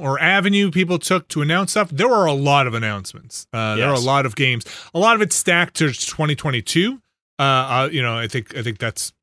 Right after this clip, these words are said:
Speaker 1: kinda par for the course for E three as well. Like, a very,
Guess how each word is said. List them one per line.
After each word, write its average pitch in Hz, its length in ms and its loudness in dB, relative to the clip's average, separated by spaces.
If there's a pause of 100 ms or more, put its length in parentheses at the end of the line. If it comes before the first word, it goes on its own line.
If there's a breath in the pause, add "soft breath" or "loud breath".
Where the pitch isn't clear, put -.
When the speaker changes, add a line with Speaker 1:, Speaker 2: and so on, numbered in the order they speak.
(340)
Speaker 1:
kinda - 160 -4
par 117 260 -4
for 110 140 -8
the 95 100 -12
course 110 320 -6
for 113 140 -12
E 110 120 -6
three 101 220 -8
as 95 140 -10
well. 98 240 -8
Like, 95 180 -12
a 110 160 -12
very, 113 460 -4